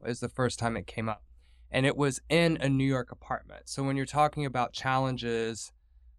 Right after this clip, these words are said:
uh, that's generally where you're gonna have them, right? 'Cause not just New York, but any, anytime you have a small kitchen, but obviously in New York,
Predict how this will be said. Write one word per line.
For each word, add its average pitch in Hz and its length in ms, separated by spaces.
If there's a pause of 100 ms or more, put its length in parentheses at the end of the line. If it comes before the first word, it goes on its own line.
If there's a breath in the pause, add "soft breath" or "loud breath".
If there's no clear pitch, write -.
uh, 107 460 (120)
that's 139 240
generally 135 300
where 113 120
you're 107 100
gonna 104 120
have 117 260
them, 104 160
right? 110 240
'Cause - 320 (300)
not 127 160
just - 220
New 123 80
York, 180 300
but 160 140
any, 170 260
anytime 165 420
you 131 60
have 131 100
a 120 60
small 123 400
kitchen, 131 520
but 135 140
obviously 120 460
in 123 100
New 127 60
York, 147 480